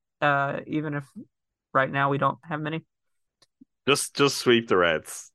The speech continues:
Speaker 2: They're better than they were last year. The Brewers aren't as good, but I just, please, give me the thing I've been asking for. Just honestly sweep anyone. It was great when they did that to the Royals.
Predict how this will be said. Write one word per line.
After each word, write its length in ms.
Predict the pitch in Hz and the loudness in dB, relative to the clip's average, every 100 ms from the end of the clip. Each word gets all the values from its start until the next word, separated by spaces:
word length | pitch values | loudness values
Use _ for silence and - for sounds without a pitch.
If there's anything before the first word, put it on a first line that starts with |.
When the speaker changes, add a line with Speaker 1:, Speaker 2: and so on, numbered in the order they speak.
| - | 2
Speaker 2:
They're 180 | 107 | 4
better 280 | 98 127 127 | 4 6 6
than 120 | 117 | 6
they 80 | 117 | 4
were 200 | 117 117 113 | 6 6 6
last 420 | 110 110 110 - | 4 4 2 0
year. 140 | 113 | 0
The 80 | 104 | 0
Brewers 340 | 98 117 113 | -2 0 2
aren't 180 | 110 107 | 2 0
as 100 | 92 | -4
good, 420 | - 101 92 80 | -4 0 0 -2
but 120 | 95 90 | -2 -2
I 80 | |
just, 280 | 98 110 - | 0 -2 -4
please, 440 | - 120 113 104 95 | 0 4 4 2 -2
give 140 | 120 | -8
me 100 | 120 | -6
the 40 | 113 | -4
thing 200 | 123 110 | -2 0
I've 80 | 104 | 0
been 160 | 95 | 0
asking 340 | 98 104 - 110 | 0 -2 -4 -2
for. 240 | 113 110 - - _ | 0 0 -4 -20 _
Just 160 | 151 - | -2 0
honestly 380 | - 143 139 113 | 2 2 2 0
sweep 360 | 104 - 117 113 | -4 -2 -2 0
anyone. 400 | 101 117 123 131 | 2 4 4 4
It 60 | |
was 100 | 107 | 2
great 340 | 95 110 117 117 | 0 2 4 4
when 100 | 113 | 2
they 100 | 110 | -2
did 140 | 110 | 0
that 200 | 110 110 | 0 0
to 280 | - 101 95 | 0 0 0
the 140 | 90 | -4
Royals. 560 | 92 95 101 107 113 113 | -2 2 4 6 4 0